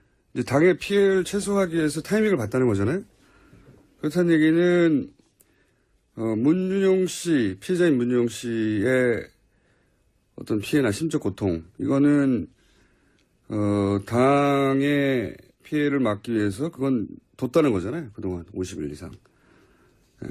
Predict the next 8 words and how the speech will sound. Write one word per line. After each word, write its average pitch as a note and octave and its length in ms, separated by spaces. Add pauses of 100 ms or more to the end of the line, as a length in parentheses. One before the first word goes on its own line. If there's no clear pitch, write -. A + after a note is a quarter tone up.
(140)
가해자의 A#2 800
이익을 A2 320
위해서 G2+ 240
피해자의 B2 400
고통을 G2+ 320
계속 F#2 200
방치한 F#2 360
거니까 E2 480